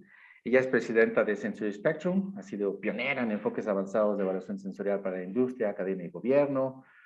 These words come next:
Cuenta con más de cincuenta años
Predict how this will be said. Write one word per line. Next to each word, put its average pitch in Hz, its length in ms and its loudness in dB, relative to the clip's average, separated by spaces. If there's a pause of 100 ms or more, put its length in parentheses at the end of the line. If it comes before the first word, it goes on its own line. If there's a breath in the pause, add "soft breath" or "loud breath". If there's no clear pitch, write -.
(360 loud breath)
Cuenta 165 200 0
con 131 180 0
más 170 240 6
de 185 80 4
cincuenta 151 840 2
años 139 440 2